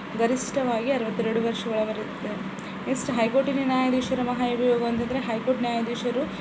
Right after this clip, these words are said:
ಸಂವಿಧಾನದ ವಿರುದ್ಧವಾಗಿ ನಡೆದುಕೊಂಡಾಗ ಹತ್ತೊಂಬತ್ತು ನೂರದ ಅರವತ್ತೆಂಟರಲ್ಲಿ ರ ನ್ಯಾಯಾಧೀಶರ ಮಹಾಯೋ-, ಮಹಾಭಿಯೋಗ ಕಾಯ್ದೆಯಂತೆ ಸಂಸತ್ತಿನಲ್ಲಿ ಮಹಾಭಿಯೋಗ ಪ್ರಕ್ರಿಯೆಯಿಂದ ನ್ಯಾಯಾಧೀಶರನ್ನು ತೆಗೆದುಹಾಕಬಹುದಾಗಿದೆ.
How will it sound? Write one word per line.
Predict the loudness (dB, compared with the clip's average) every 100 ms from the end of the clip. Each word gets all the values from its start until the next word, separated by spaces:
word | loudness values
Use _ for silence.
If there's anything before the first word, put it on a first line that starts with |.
| -10 -6
ಸಂವಿಧಾನದ | -2 2 2 2 0 2 2
ವಿರುದ್ಧವಾಗಿ | 2 2 4 4 4 2 2
ನಡೆದುಕೊಂಡಾಗ | 4 4 4 2 0 2 2 2 0 -2 -2 -8 -8 -6
ಹತ್ತೊಂಬತ್ತು | 0 2 4 4
ನೂರದ | 2
ಅರವತ್ತೆಂಟರಲ್ಲಿ | 2 2 0 0 2 2 2 0 -2 -2 -4 -4 -8 -8 -8 -10 -2
ರ | 2 2 2 -4 -8 -2
ನ್ಯಾಯಾಧೀಶರ | 2 4 4 2 0 0 0
ಮಹಾಯೋ-, | 2 2 2 4 4 2 -2 -8 -4 2 4 2 -2 -6 -2
ಮಹಾಭಿಯೋಗ | -2 0 -2 2 4 4 4 0 -2 -4 -8 -4
ಕಾಯ್ದೆಯಂತೆ | 0 2 2 0 -2 -4
ಸಂಸತ್ತಿನಲ್ಲಿ | -4 -2 -2 -2 -2 0 0
ಮಹಾಭಿಯೋಗ | 0 -2 -2 -2 0 0 0
ಪ್ರಕ್ರಿಯೆಯಿಂದ | -2 -4 -4 -6 -4 -4 -4 -4 -6 -6 -10 -10 -2
ನ್ಯಾಯಾಧೀಶರನ್ನು | 2 2 2 0 -2 0 0
ತೆಗೆದುಹಾಕಬಹುದಾಗಿದೆ. | 2 2 2 2 0 0 -2 0 0 0 -2 -4 -4 -6 -6